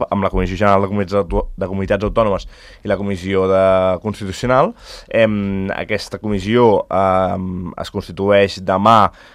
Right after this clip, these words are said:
al, al migdia i, en principi, entenem que de, de demà al migdia fins dijous al, al migdia, em,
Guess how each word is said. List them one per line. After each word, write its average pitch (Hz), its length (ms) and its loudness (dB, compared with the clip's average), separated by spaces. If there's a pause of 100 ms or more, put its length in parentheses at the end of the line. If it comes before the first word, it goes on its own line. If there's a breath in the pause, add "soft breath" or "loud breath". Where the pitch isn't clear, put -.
al, 90 560 -2
al 92 160 -6
migdia 127 640 0 (340 loud breath)
i, 98 560 -2
en 95 80 -2
principi, 110 560 -2
entenem 98 880 0
que 104 80 0
de, 90 320 0 (320)
de 87 160 -4
demà 98 240 2
al 107 80 2
migdia 104 400 0
fins 92 240 -8
dijous 104 340 2
al, 101 240 0
al 98 140 -2
migdia, 113 600 2 (340 loud breath)
em, 95 480 -2